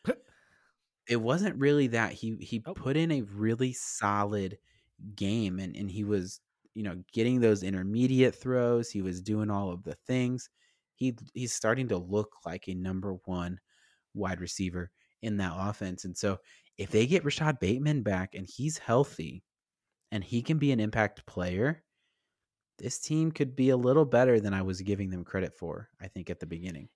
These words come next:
Speaker 1: Yeah, I definitely think
Speaker 2: Because they're
Speaker 1: and
Speaker 2: playing
Speaker 1: <clears throat>
Speaker 2: really well.
Speaker 1: Very, very well.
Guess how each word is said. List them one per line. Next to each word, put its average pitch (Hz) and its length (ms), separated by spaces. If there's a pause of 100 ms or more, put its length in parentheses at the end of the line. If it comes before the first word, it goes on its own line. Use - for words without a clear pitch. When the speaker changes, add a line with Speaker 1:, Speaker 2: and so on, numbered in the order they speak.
Speaker 1:
Yeah, 151 300
I 135 140
definitely 156 340
think 165 180
Speaker 2:
Because 107 100
they're 117 180
Speaker 1:
and 139 80
Speaker 2:
playing 101 680 (520)
Speaker 1:
<clears throat> 147 360
Speaker 2:
really 107 380
well. 90 540 (760)
Speaker 1:
Very, 127 640
very 117 320
well. 113 340